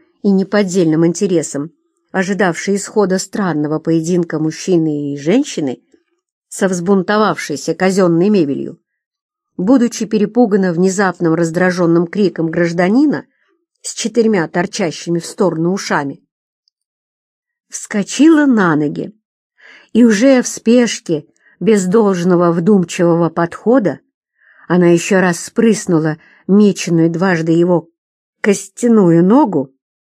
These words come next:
всеми четырьмя лапами подняла гигантский стол пыли и затрусила с независимым видом подальше от греха, с места непонятных событий.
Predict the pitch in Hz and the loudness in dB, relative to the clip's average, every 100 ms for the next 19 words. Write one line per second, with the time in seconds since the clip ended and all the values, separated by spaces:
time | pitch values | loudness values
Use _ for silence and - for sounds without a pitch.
0 | _ _ _ _ _ _ _ _ _ - | _ _ _ _ _ _ _ _ _ -6
1 | - 269 208 - 175 208 196 170 185 269 | 2 2 2 0 -4 0 2 2 0 0
2 | 175 170 143 - _ - 240 247 269 214 | 0 -2 -2 -10 _ -2 4 6 6 4
3 | 160 214 214 180 156 - 190 180 - 214 | 2 0 2 0 -2 -4 -6 -6 -2 0
4 | 170 170 - 339 226 160 - - _ - | 0 0 4 4 4 0 -6 -20 _ 2
5 | 339 269 294 311 294 - 214 196 180 180 | 2 2 0 0 0 0 2 2 0 -4
6 | _ _ _ - 233 220 196 196 175 - | _ _ _ -2 2 4 4 2 0 0
7 | 175 170 175 180 165 156 160 160 233 240 | 2 2 4 2 2 0 -2 0 0 0
8 | - 143 165 165 175 190 143 - _ _ | -2 -4 -2 -4 -2 -4 -4 -8 _ _
9 | - 226 208 180 - 160 156 156 156 175 | -6 0 0 0 -2 0 0 -2 -2 -2
10 | 170 175 - 170 160 127 - 156 | -2 -6 -4 -4 -4 -6 -10 -18